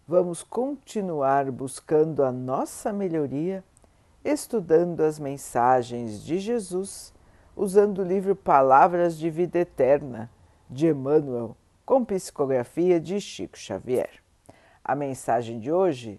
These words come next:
se chama Palavra Falada. Porque não há coisa oculta que não haja de manifestar-se, nem escondida que não haja de saber-se e vir à luz. Vede, pois,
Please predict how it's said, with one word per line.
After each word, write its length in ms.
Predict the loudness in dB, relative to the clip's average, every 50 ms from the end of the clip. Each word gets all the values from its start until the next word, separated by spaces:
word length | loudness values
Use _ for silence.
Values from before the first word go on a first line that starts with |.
| _ _
se 240 | _ -18 -14 -14 -14
chama 400 | -10 -8 -6 -6 -6 -6 -8 -10
Palavra 840 | -6 _ 6 8 8 8 10 8 8 8 8 6 6 4 2 -2 -2
Falada. 840 | -2 -2 -2 0 2 2 2 2 0 -2 -6 -8 -8 -10 -10 -10 -12 _ _ _ _ _ _ _ _ _ _ _ _ _ _ _ _ _ _
Porque 300 | -10 -8 -6 -2 -2 -2
não 240 | 0 0 2 2 2
há 100 | 2 0
coisa 440 | 0 0 2 4 4 4 4 4 4
oculta 800 | 4 2 0 -4 -4 -2 -2 -2 -4 -4 -2 -2 -2 -2 -4 -10 _ _ _ _ _
que 140 | -8 -6 -2
não 260 | 0 0 2 2 4
haja 380 | 4 4 4 2 2 0 -2
de 120 | -2 0 -2
manifestar-se, 1300 | -2 -2 -2 -2 -4 -4 -2 -2 -2 -2 -4 -4 0 2 4 4 4 2 0 -6 -8 -6 -6 -6 -6 _ _ _ _ _ _
nem 280 | -6 -2 0 2 2 2
escondida 1000 | 2 0 -4 -2 0 2 2 2 0 -2 -2 -2 -2 -2 0 2 2 2 2 0 _ _ _ _ _ -4
que 100 | -2 -2
não 260 | 0 0 0 2 4
haja 400 | 4 4 4 4 4 2 0 0
de 160 | 0 -2 -6
saber-se 920 | -4 0 2 2 2 2 2 2 4 4 2 0 -4 -8 -6 -6 -6 -6 _ _ _ _ _ _ -2
e 120 | -2 0
vir 320 | 0 0 0 2 4 6 6
à 100 | 6 6
luz. 540 | 4 2 -2 -6 -8 -12 -14 -16 -18 -20 _ _ _ _ _ _ _ _
Vede, 380 | _ -2 0 0 0 -2 -4 -10
pois, 640 | -10 _ 2 2 4 4 4 0 -2 -6 -14 -18